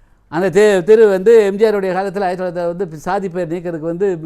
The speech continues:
கு-, அந்த மேஸ்-, பேர் எடுத்தோன்னே மேஸ்திரிங்கிற சாதின்னு சொல்லிட்டு குட்டின்னு வச்சுட்டாங்க. மேஸ்திரி சாதி பேர் கிடையாது, அது ஒரு மேனேஜ்மெண்ட் பேர் தான். உடனடியாக கலைஞர் என்ன கேட்டாரு, "குட்டி என்று அழைக்கலாமான்னு" சொல்லணும்னா அப்ப மீண்டும் அப்படி ஆச்சு, ஆச்சுங்களா?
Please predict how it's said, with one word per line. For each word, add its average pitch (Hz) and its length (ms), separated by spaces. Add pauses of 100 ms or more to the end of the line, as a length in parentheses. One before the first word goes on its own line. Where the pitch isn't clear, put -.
(400)
கு-, 185 240
அந்த 175 180
மேஸ்-, 196 280
பேர் 202 220
எடுத்தோன்னே 190 260
மேஸ்திரிங்கிற 202 640
சாதின்னு 185 280
சொல்லிட்டு 160 520 (220)
குட்டின்னு 226 380
வச்சுட்டாங்க. 131 380
மேஸ்திரி 190 380
சாதி 190 300
பேர் 170 160
கிடையாது, 143 320 (320)
அது 156 200
ஒரு 180 120
மேனேஜ்மெண்ட் 180 540
பேர் 147 180
தான். 131 180 (480)
உடனடியாக 214 360
கலைஞர் 208 240
என்ன 202 120
கேட்டாரு, 185 460 (220)
"குட்டி 240 360
என்று 208 220
அழைக்கலாமான்னு" 180 680
சொல்லணும்னா 160 220
அப்ப 214 200
மீண்டும் 190 240
அப்படி 165 160
ஆச்சு, 151 300 (400)
ஆச்சுங்களா? 156 480